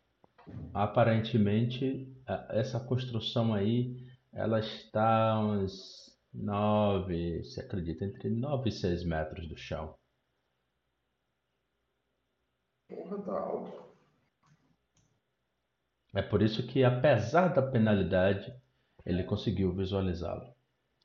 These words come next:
Speaker 1: É, ouvir, né, a direção de onde você está. Seu dado, seu resultado caiu baixo. Furtividade.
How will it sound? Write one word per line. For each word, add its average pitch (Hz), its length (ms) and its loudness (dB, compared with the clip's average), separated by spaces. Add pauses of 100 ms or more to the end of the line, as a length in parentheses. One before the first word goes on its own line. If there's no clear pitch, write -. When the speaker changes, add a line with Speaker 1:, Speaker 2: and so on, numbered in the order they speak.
(120)
Speaker 1:
É, 87 440 2
ouvir, 101 440 6
né, 110 260 4
a 90 100 0
direção 87 420 -2
de 85 80 -2
onde 87 120 -2
você 82 260 -8
está. - 280 -12
Seu 107 160 -2
dado, 113 240 0
seu 107 100 0
resultado 107 280 -2
caiu 107 160 0
baixo. 80 260 0 (680)
Furtividade. 80 640 -6